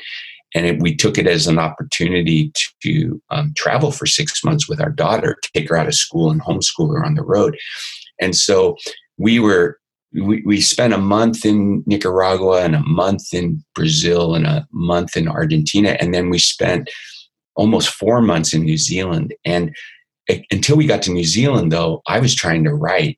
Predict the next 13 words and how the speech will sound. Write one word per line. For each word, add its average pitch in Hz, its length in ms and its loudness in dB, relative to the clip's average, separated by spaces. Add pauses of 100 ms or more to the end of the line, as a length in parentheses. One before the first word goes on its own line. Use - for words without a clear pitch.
and 165 140 -2
I 85 60 -2
had 87 200 -2
a 80 120 0
suitcase 82 560 -2
full 110 200 -6
of - 160 -10
books 135 400 0 (100)
and, 80 420 -2 (140)
um, 78 400 -2 (220)
my - 120 -4
laptop, 95 640 -2 (120)
and, 82 200 -4